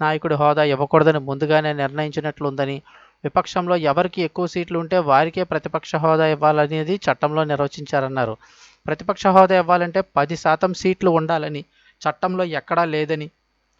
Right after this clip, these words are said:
పార్లమెంట్లో కానీ ఉమ్మడి ఆంధ్రప్రదేశ్లో కానీ ఈ నిబంధన పాటించలేదన్నారు. అధికార కూటమి స్పీకర్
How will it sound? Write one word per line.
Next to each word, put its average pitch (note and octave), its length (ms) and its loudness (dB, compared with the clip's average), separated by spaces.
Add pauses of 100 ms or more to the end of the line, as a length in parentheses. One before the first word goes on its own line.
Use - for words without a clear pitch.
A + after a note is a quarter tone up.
(160)
పార్లమెంట్లో E3 540 2
కానీ F#3 340 0 (100)
ఉమ్మడి F3+ 360 0
ఆంధ్రప్రదేశ్లో F3 720 2
కానీ F3+ 340 -2
ఈ E3 80 -4
నిబంధన E3+ 480 2
పాటించలేదన్నారు. D3+ 920 0 (480)
అధికార F#3+ 480 2
కూటమి F3+ 580 0 (100)
స్పీకర్ F3+ 520 -2